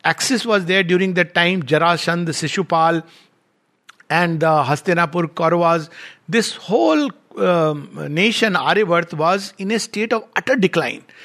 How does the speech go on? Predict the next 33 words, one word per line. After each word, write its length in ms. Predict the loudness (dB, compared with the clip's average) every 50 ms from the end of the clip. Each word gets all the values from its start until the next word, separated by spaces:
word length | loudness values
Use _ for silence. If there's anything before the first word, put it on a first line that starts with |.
| -20 -16 -8
where 220 | -4 -2 -2 -2 -2
power 420 | -4 -2 0 0 2 2 2 2
was 240 | 2 2 0 0 0
ruling. 400 | 0 2 2 0 0 -4 -8 -14 _ _ _ _ _ _ _ _
So 380 | -10 -4 0 2 2 2 0 0
when 180 | 0 0 2
we 80 | 2 2
look 160 | 2 2 2
at 120 | 0 0 0
Jarasandh 520 | 2 2 2 2 2 2 0 2 2 2
lives, 380 | 4 4 2 2 0 -4 -8 -18 _ _ -20 -20 -20 _ -6
uh, 280 | -2 0 0 0 0 -2
hundred, 680 | -4 -6 -4 -2 0 0 0 2 2 2 2 0 -2 -6 -16 -20 _ _ _ _ _ -12 -6
uh, 260 | -4 -2 -2 -2 -4 -6 _ _ _ _ _ -2
prince 360 | 0 0 2 2 0 0 0
he 100 | 0 2
wants 280 | 2 2 2 0 -2 -4
to 100 | -6 -6
sacrifice 760 | -2 2 0 2 2 2 0 0 2 2 2 2 0 0 0
just 200 | -2 -2 -2 -4
to 140 | -8 -8
gain 300 | -8 -4 -2 0 0 0
immortality. 800 | 0 0 0 0 0 0 0 -2 -4 -6 -10 -12 -16 -18 -20 -20 _ _ -20 -20 -20 -16 -6
When 180 | -2 0 0 2
we 100 | 2 2
look 160 | 2 2 2
at 120 | 2 2
the 80 | 2 2
nexus 340 | 2 0 0 -2 -2 -2 0
of 120 | 0 0
Shishupal 600 | 0 0 0 0 0 -2 0 2 2 2 4 2
and 160 | 2 0 0
Kansa, 480 | 0 0 0 2 2 2 0 0 0 -4